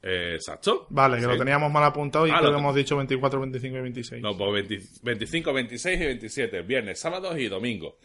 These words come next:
Speaker 2: Muy bien.
Speaker 1: En la entrada creo que vale cinco eres, cinco euros por
Speaker 2: <laughs>
Speaker 1: si-
Speaker 2: Cinco eres.
Speaker 1: Cinco eres, no,
Speaker 2: Está
Speaker 1: ci-,
Speaker 2: muy, muy
Speaker 1: eh,
Speaker 2: de moda eso en
Speaker 1: muy de
Speaker 2: Andalucía,
Speaker 1: moda
Speaker 2: ¿eh?
Speaker 1: en Andalucía, sí, sí, sí. Pues cinco euros si vas a un taller individual o diez euros si vas a,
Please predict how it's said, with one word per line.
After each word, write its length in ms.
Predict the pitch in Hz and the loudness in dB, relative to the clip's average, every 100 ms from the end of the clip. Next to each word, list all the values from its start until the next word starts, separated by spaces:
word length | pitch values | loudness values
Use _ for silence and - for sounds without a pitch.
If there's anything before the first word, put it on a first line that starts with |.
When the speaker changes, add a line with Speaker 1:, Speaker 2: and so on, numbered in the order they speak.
| 139 | -4
Speaker 2:
Muy 240 | 139 131 | 0 2
bien. 180 | 123 135 | 4 6
Speaker 1:
En 160 | 131 | 6
la 200 | 135 131 | 8 8
entrada 680 | 131 127 143 143 165 170 165 | 6 4 4 6 6 4 4
creo 220 | 165 170 | 0 0
que 100 | 165 160 | 2 0
vale 360 | 165 160 160 | 2 4 4
cinco 560 | 156 - 160 160 156 170 | 4 0 0 0 2 4
eres, 420 | 185 123 - - 123 | 6 2 0 -12 -14
cinco 320 | - 151 156 160 | -6 -4 0 2
euros 320 | 170 120 101 - | 4 4 2 4
por 400 | 120 107 101 95 | 4 4 0 -2
Speaker 2:
<laughs> 0 | |
Speaker 1:
si- 260 | - - | -6 -8
Speaker 2:
Cinco 480 | - 190 202 208 208 | 6 8 10 12 12
eres. 460 | 214 160 143 - - - | 12 12 8 4 -6 4
Speaker 1:
Cinco 320 | 160 165 175 | 4 8 8
eres, 220 | 190 165 | 10 8
no, 140 | 160 156 | 8 8
Speaker 2:
Está 60 | |
Speaker 1:
ci-, 100 | 175 | 8
Speaker 2:
muy, 100 | 147 | 8
muy 160 | 135 139 | 8 8
Speaker 1:
eh, 0 | |
Speaker 2:
de 120 | 208 | 8
moda 240 | 196 202 190 | 8 12 10
eso 120 | 185 | 10
en 80 | 175 | 8
Speaker 1:
muy 100 | 170 | 12
de 60 | |
Speaker 2:
Andalucía, 180 | 180 175 | 10 10
Speaker 1:
moda 200 | 175 185 | 10 10
Speaker 2:
¿eh? 40 | 165 | 10
Speaker 1:
en 80 | |
Andalucía, 540 | 147 147 135 127 160 143 | 8 8 6 6 6 6
sí, 120 | 147 | 4
sí, 120 | - 139 | -2 -2
sí. 180 | 151 135 | 0 4
Pues 180 | 113 | 4
cinco 400 | - 156 165 165 | 4 4 4 6
euros 340 | 175 180 123 104 | 8 8 4 2
si 140 | 120 | 0
vas 200 | 110 117 123 | 0 2 0
a 60 | |
un 160 | 139 139 | -2 0
taller 260 | 135 139 143 | 2 2 2
individual 640 | 143 143 147 165 196 214 - - - - | 0 0 4 4 4 0 -8 -20 -16 -2
o 120 | 104 | 0
diez 280 | 101 123 120 | 2 2 4
euros 320 | 131 139 160 135 | 2 2 0 0
si 80 | |
vas 400 | 117 117 160 - - | 0 2 0 -2 -2
a, 600 | 117 95 85 80 76 | 0 0 -2 -6 -6